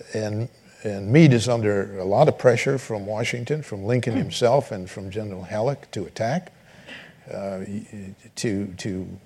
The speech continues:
um, make sure that the Army of Northern Virginia does not get back to its namesake state of Virginia without further damage. Uh, and Meade calls a council of war on the evening of,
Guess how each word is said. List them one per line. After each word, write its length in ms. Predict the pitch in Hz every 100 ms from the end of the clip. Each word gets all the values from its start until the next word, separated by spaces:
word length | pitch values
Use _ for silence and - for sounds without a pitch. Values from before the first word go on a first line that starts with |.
| _ - 113 98
um, 200 | 95 87 90 95 - -
make 260 | 107 127 -
sure 280 | 135 127
that 220 | 131 113 -
the 280 | 104 101 104
Army 320 | 107 110 107
of 180 | 98 90 - _ _ -
Northern 380 | 98 110 104
Virginia 540 | 98 95 113 113 131 110 - - -
does 180 | 120 90
not 300 | 98 113 113
get 260 | - 113 117
back 300 | 117 131 -
to 420 | - 127 156 127 -
its 320 | 107 - - - -
namesake 640 | 104 110 110 98 127 117 -
state 400 | - 113 117 131
of 100 | 104
Virginia 460 | 95 92 107 139
without 400 | 110 104 110 110
further 300 | - 123 113
damage. 500 | 104 107 113 151 151 - _ _ _ _ _ _ _ _ _ _
Uh, 340 | 113 113 113 110
and 220 | 120 123
Meade 240 | 151 135
calls 400 | - 151 170 127
a 60 | 117
council 500 | - 117 104 - 101
of 100 | 90
war 480 | 98 98 87 87 90
on 260 | 90 92 90
the 80 | 98
evening 520 | 113 110 107 95 92
of, 280 | 85 82